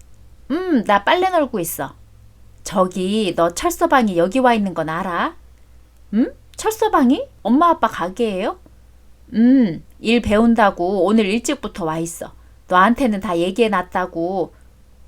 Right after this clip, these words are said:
다음 달부터는 회사 그만두고 여기로 출근하게 해달라고 그러는데 상의된 거 정말 맞니?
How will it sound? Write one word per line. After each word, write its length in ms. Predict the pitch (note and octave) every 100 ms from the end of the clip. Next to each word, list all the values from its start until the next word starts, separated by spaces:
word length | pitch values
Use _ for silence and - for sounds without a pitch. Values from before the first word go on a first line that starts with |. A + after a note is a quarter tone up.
| - -
다음 260 | - A#3 B3+
달부터는 520 | C4 A3+ B3+ G3+ G#3
회사 240 | D4+ D#4+
그만두고 680 | - A3 A#3 A3 G3 E3 D3+ - -
여기로 360 | F3 G#3 B3 A3
출근하게 560 | - F4+ F4+ F4 C4+ C4+
해달라고 440 | D#4 D4 C4 A3+
그러는데 720 | - G3+ F#3+ F3 E3 F3 F3+ D3+
상의된 440 | - E4 E4 A3+
거 100 | F3
정말 280 | F3+ F#3 F3
맞니? 540 | D#3 F3+ G#3 F#3 C#4+